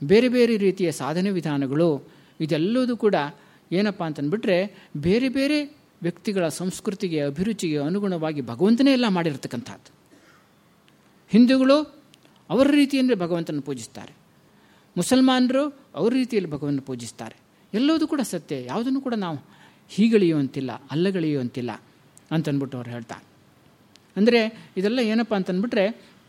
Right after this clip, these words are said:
ಭಗವಂತನ ಯಾವುದೇ ರೀತಿಯಲ್ಲೂ ಕೂಡ ನಾವು ಪ್ರೀತಿಸ್ಬೋದು, ಯಾವುದೇ ರೀತಿಯಲ್ಲೂ ಕೂಡ ನಾವು ಆರಾಧನೆ ಮಾಡ್ಬೋದು. ಸಾಕಾರನೂ ಸತ್ಯ, ನಿರಾಕಾರನೂ ಸತ್ಯ ಅಂತಂದ್ಬಿಟ್ಟು ಶ್ರೀರಾಮಕೃಷ್ಣರು ಒತ್ತಿ ಹೇಳ್ತಕ್ಕಂಥದ್ದು ಈ ವಿಷಯದಲ್ಲೇ.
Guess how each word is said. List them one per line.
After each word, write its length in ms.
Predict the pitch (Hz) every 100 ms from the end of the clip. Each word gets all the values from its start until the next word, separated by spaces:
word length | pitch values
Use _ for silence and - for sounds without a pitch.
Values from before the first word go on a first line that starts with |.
| _ _ _ _ 160
ಭಗವಂತನ 440 | 165 220 220 233
ಯಾವುದೇ 300 | 165 143 175
ರೀತಿಯಲ್ಲೂ 380 | 220 226 240 240
ಕೂಡ 140 | 262 277
ನಾವು 200 | 262 214
ಪ್ರೀತಿಸ್ಬೋದು, 720 | 208 185 190 - 156 139 226
ಯಾವುದೇ 300 | 220 151 220
ರೀತಿಯಲ್ಲೂ 340 | 254 247 240 233
ಕೂಡ 140 | 220
ನಾವು 260 | 208 170 143
ಆರಾಧನೆ 380 | 156 170 160
ಮಾಡ್ಬೋದು. 520 | 151 139 131 131 202 240
ಸಾಕಾರನೂ 580 | 156 170 202 240 254
ಸತ್ಯ, 360 | 214 190 - 151
ನಿರಾಕಾರನೂ 600 | 139 151 175 196 208 254
ಸತ್ಯ 400 | 233 175 156 139 - - -
ಅಂತಂದ್ಬಿಟ್ಟು 540 | 180 170 151 160 156
ಶ್ರೀರಾಮಕೃಷ್ಣರು 760 | 135 156 151 143 139 - 170 147 - -
ಒತ್ತಿ 240 | 156 151
ಹೇಳ್ತಕ್ಕಂಥದ್ದು 640 | 160 143 131 135 135 143 139
ಈ 120 | 156
ವಿಷಯದಲ್ಲೇ. 560 | 147 - 127 110 113